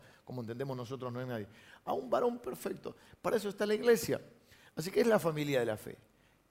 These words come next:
Y yo lo que quiero en esta mañana, terminando los salmos, y, y como es un salmo de David, y comenzando, no,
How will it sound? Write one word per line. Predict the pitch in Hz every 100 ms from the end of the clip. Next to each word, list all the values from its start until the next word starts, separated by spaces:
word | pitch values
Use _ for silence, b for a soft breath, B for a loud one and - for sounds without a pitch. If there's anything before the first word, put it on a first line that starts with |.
| -
Y | 247 240 - - - _ _
yo | - 226
lo | 220
que | 202 190 165 - -
quiero | - 233 202 175 151
en | 156
esta | 156 147
mañana, | 139 143 165 151 123 - - _ _ _ _ _
terminando | - 190 226 262 175 143
los | 127
salmos, | - 156 143 135 127 120
y, | 127 120 117
y | 120
como | 120 135
es |
un | 143
salmo | 170 170 151
de | 143
David, | 131 143 139 120 B B B B B
y | -
comenzando, | 123 143 135 - 151 151 143 127 113 - - _ _ _ _ _ _ _ _ _ _ _ _ _ _ _ _ _
no, | 127 175